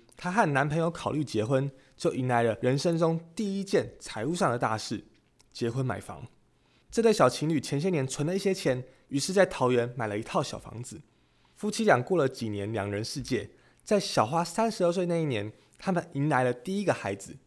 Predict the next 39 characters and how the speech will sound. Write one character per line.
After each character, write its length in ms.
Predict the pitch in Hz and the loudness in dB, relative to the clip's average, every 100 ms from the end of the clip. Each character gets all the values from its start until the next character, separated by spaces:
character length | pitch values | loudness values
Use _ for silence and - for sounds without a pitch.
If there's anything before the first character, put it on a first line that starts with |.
| _ _ _ _ - | _ _ _ _ -8
两 140 | 110 | -6
年 120 | 110 | -6
后， 360 | 120 160 117 - - - | 0 2 2 -2 -18 0
第 140 | 190 | 6
二 60 | 165 | 6
个 100 | 135 | 6
孩 200 | - 117 | 2 0
子 160 | 139 | 0
也 80 | 117 | -2
出 220 | - - 151 | -4 -6 -2
生 200 | 190 175 | 0 0
了。 220 | - - - - _ _ | -2 -8 -20 -20 _ _
要 120 | 208 | -4
照 200 | 208 226 | 2 4
顾 100 | 220 | 4
好 140 | 185 160 | 2 2
两 140 | 135 | 2
个 60 | 120 | 0
孩 180 | 117 120 | -2 0
子 80 | |
的 140 | 131 117 | 0 -2
衣 180 | 190 202 | -4 -6
食 240 | - 131 | -4 -4
住 200 | 127 165 | -2 -2
行， 320 | 120 104 98 - _ _ | -2 -4 -8 -12 _ _
还 160 | - 151 | -6 0
要 100 | 185 | 2
为 120 | 202 | 2
孩 280 | - 135 170 | 0 -2 -2
子 120 | 175 | -2
将 160 | 180 175 | -2 0
来 120 | 131 | 0
的 80 | 131 | 0
教 240 | 160 151 | 0 0
育 120 | 131 | 0
做 180 | 120 139 | -2 -4
好 140 | 107 | -4
打 140 | 107 - | -6 -8
算。 200 | - | -10